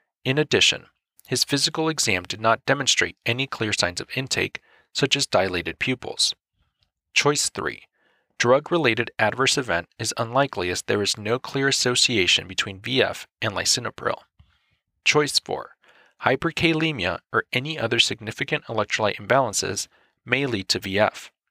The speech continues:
However, patients with hyperkalemia often complain of numbness and tingling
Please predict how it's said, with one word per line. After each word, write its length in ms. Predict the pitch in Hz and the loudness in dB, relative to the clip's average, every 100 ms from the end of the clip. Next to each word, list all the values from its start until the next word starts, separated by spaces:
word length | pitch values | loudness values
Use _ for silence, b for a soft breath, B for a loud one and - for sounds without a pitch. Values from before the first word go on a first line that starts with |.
| _ _ - | _ _ -4
However, 540 | 113 117 120 - - _ _ _ _ | 0 2 0 -2 -10 _ _ _ _
patients 360 | - 127 - - | -2 0 2 0
with 120 | 151 | -2
hyperkalemia 920 | - 120 147 - 151 139 101 92 90 - | 0 0 0 -2 -2 0 -4 -4 -6 -2
often 340 | - 107 - 139 | 2 2 2 -4
complain 400 | 147 135 98 92 | -8 -2 -2 -2
of 120 | 95 | -8
numbness 420 | 104 110 117 117 | -6 -4 -4 -6
and 120 | 120 | -4
tingling 480 | - 147 131 95 98 | -4 -4 -2 -4 -4